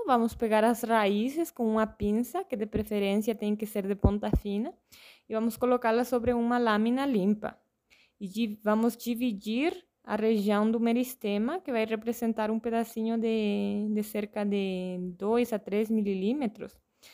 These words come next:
a partir do ápice. É só essa, essa parte, essa região do meristema que vamos utilizar no experimento. Depois disso,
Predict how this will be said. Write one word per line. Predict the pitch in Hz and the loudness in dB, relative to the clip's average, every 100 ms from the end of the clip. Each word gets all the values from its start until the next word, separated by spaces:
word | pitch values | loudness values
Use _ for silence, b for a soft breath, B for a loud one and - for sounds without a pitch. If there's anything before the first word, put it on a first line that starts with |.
| B - | B -16
a | 202 | -4
partir | 208 214 226 | -4 -2 -6
do | 202 262 | 0 4
ápice. | 165 - - - _ _ b b b | 4 2 -18 -20 _ _ b b b
É | 214 | -8
só | 214 233 285 | -2 4 6
essa, | 330 311 294 262 247 233 226 214 | 6 2 2 2 4 4 4 2
essa | 208 208 214 | 0 -2 -8
parte, | 214 196 226 269 - | -4 0 2 0 -6
essa | 196 - 196 | -10 -8 -8
região | 202 190 196 208 | -6 -4 -2 0
do | |
meristema | 208 214 226 214 - 208 247 311 | 2 2 0 -4 -8 -4 -2 -4
que | 302 262 | -4 -2
vamos | 226 226 | 0 0
utilizar | - - 226 226 220 214 | -2 -6 -6 -4 0 0
no | 220 | 0
experimento. | 220 - 254 220 160 - - - - - - - - _ _ _ _ _ _ _ - | 0 -2 0 -2 -4 0 0 0 -4 -2 -2 -4 -10 _ _ _ _ _ _ _ -12
Depois | 208 208 226 214 | -6 -2 -2 0
disso, | 233 233 254 | 0 0 0